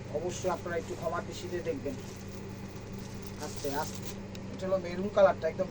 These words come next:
রিয়েল স্টোনের মধ্যে। সমস্যা কিন্তু হালকা পাতলা হইলেও আছে, এই যে এই জায়গাটা দেখেন, এই যে এই জায়গাটা পুঁতিটা উঠে গেছে, এটা সমস্যা, এটা আর কোনো সমস্যাই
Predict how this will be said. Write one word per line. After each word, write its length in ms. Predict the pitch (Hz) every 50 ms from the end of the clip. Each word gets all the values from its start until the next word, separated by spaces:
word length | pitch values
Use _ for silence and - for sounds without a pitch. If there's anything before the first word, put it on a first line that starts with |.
| 180 185
রিয়েল 160 | 190 196 208 202 190
স্টোনের 260 | - 190 190 190 190 190
মধ্যে। 180 | 185 185 202 208 196 - -
সমস্যা 320 | 185 202 226 214 - 226 220 226
কিন্তু 140 | 220 208 190 185
হালকা 180 | 190 196 214 202
পাতলা 220 | 220 202 208 220 196 190
হইলেও 200 | 190 202 196 190 185 185
আছে, 140 | 180 - 156 165
এই 40 | 170 165
যে 60 | 170 170
এই 60 | 170 180
জায়গাটা 260 | 170 170 170 - - -
দেখেন, 200 | - - - - - - - - - - - - - -
এই 60 | - 151
যে 60 | 165 170
এই 40 | 175
জায়গাটা 220 | 180 180 170 170 -
পুঁতিটা 260 | - 190 190 196 170 165 165
উঠে 120 | 151 160 147 147
গেছে, 140 | 143 - 151 151
এটা 120 | 170 165 - -
সমস্যা, 260 | 151 165 156 - - 160
এটা 100 | 160 170 165
আর 60 | 165 160 -
কোনো 120 | 175 165 - -
সমস্যাই 360 | 151 165 156 - - 156